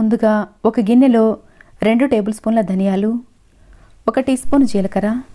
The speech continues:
ఒక టీ స్పూన్ సోంపు, రెండు టేబుల్ స్పూన్ల గసగసాలు, ఒక టేబుల్ స్పూన్ మిరియాలు, చిన్న దాల్చిన చెక్క, ఐదారు లవంగాలు, ఏడు ఎనిమిది వరకు యాలుకలు, రెండు అనాస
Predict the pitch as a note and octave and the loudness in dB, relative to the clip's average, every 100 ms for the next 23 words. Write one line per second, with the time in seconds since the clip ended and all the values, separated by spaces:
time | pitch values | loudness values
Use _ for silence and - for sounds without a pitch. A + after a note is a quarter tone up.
0 | - - C4+ C#4 C4+ C4 C#4+ C4+ A3+ G3 | -12 -4 -2 0 -2 -2 0 0 0 -2
1 | F#3 A3 A#3 - _ _ _ _ _ _ | -2 -2 -4 -6 _ _ _ _ _ _
2 | _ _ - A#3 C#4 D#4 A#3+ A3+ A#3+ A#3+ | _ _ 0 2 2 2 0 0 -4 -2
3 | A#3 F#3+ G3 G3 G3+ F#3+ F#3 A3 A#3+ _ | -2 -2 -4 -6 -4 -4 -2 -6 -6 _
4 | _ _ _ _ - - - A#3 C#4 C#4+ | _ _ _ _ -4 -4 0 0 0 0
5 | B3 A#3+ C4+ - B3+ G#3+ G3+ F#3+ G3 A3+ | 0 0 -2 0 2 2 2 2 2 0
6 | B3 _ _ - - - - - - C4+ | -2 _ _ -20 -20 -20 -20 -18 -2 2
7 | C#4 B3 G#3 G#3 G#3+ F#3+ F#3+ - A3+ B3 | 4 2 -2 -2 -8 -8 -8 -4 -4 -4
8 | _ _ _ _ - - - - - - | _ _ _ _ -4 -4 -4 -8 -8 -14
9 | - - - B3+ C4+ C#4+ A3+ F#3+ G#3 G3+ | -20 -10 -2 0 0 0 0 -2 -2 -2
10 | F#3+ G#3 A#3+ _ _ _ _ _ _ _ | -4 -4 -8 _ _ _ _ _ _ _
11 | _ - _ - A#3+ C4+ C#4+ C4 B3 A3+ | _ -20 _ -2 2 2 2 2 0 0
12 | A3+ A3+ A3 G#3+ - F#3+ F#3+ F#3+ F#3+ G3 | -2 -2 -2 -2 -4 0 2 2 2 0
13 | G#3 A#3+ - - - - - C4 C#4+ C4+ | 0 -2 -8 -20 -20 -6 0 4 4 4
14 | B3 - - G#3 A#3 | 2 -2 -2 0 0